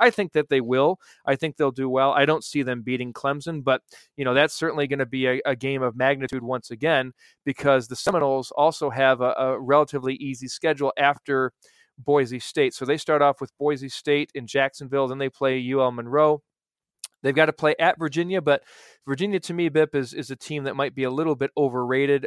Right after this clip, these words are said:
early on in the season. I think Florida State's gonna kinda have that element of surprise. People aren't gonna expect a ton out of them, whereas Virginia kinda has that bullseye on 'em now after a,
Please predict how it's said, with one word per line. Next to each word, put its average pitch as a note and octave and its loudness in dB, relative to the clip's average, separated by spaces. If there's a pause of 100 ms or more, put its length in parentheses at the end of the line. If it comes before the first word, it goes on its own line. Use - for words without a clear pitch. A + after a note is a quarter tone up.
early C3+ 0
on B2+ 0
in B2 -10
the A#2+ -10
season. C#3+ -8
I C3+ -2
think C#3+ -10
Florida C#3 0
State's C#3+ -2
gonna C3 -2 (120)
kinda C#3 -6
have B2+ -2
that B2+ 0
element B2+ -2
of A2+ -8
surprise. C#3 0
People C#3+ -4
aren't C3 -2
gonna C3 -6
expect - -2 (460)
a B2 0
ton F3 -2
out F#3 2
of F3 -6
them, G3 -2
whereas C3+ 2
Virginia C3+ -4
kinda C#3 -4
has B2 -2
that A#2+ -4
bullseye C3 2
on A#2 0
'em A#2 -4
now A#2 2
after A#2 -2
a, A2 -4